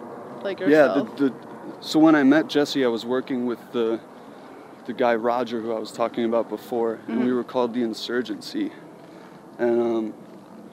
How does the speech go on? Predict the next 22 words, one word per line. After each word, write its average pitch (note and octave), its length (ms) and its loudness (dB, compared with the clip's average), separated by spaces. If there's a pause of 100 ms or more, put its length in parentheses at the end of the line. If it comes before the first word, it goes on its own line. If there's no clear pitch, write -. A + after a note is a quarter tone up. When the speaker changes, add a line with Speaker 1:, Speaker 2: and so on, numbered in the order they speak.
(180)
Speaker 2:
after B2 400 -2
I A#2+ 40 4
met A#2 320 0
Jesse B2+ 300 -4
and A2+ 80 -4
started A#2+ 260 -2
working A#2 340 -4
with G#2+ 160 -6
him, A#2 400 -4 (880)
I A#2 140 -2
sort A#2 300 -6
of A2+ 100 -4
just A2 200 -12
focused A2 400 -6
on A2 240 -6 (840)
Prelo. A#2+ 280 -2
Speaker 1:
Yeah. A3 240 2
Speaker 2:
What C3+ 120 4
would B2 220 0
be-, - 320 -10
become A#2 300 -2
Prelo? A2+ 460 -6